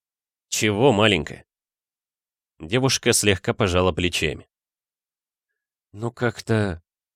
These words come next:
я даже не знаю. У тебя тут всё уже привычное. И тут я, как снег на голову, непонятно кто". "Пойдём". Он взял её за руку.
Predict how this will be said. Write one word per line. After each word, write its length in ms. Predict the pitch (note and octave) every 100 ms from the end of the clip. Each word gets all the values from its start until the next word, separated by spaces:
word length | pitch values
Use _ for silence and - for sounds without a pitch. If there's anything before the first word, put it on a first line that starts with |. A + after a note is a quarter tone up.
| _
я 180 | - A2
даже 280 | G#2 G#2 A2+
не 100 | A2
знаю. 420 | E2 F2 A2 E2+ - _ _ _ _
У 80 | G#2
тебя 300 | - F2+ A#2+
тут 180 | A#2
всё 440 | G2+ - - G#2+ A#2+ _ _
уже 200 | F2+ G2
привычное. 720 | G2+ F#2+ D#2+ F#2+ - F2+ D#2+ _ _ _
И 140 | - G#2
тут 260 | A#2+ B2+
я, 240 | F2+ F2+ A2
как 220 | A2 F#2
снег 340 | - G2 A2
на 240 | F2 F2+ G2
голову, 300 | F#2+ F2+ F2
непонятно 600 | E2+ E2 F2+ G#2 - F#2+
кто". 300 | - D#2+ F2+ _ _ _ _ _ _ _ _
"Пойдём". 480 | - B2 B2+ A2 C#2 _ _ _ _ _ _ _ _
Он 160 | F#2 F2
взял 300 | D#2+ E2 G#2+
её 260 | F#2+ E2 F2
за 240 | E2 E2
руку. 300 | C#2 - -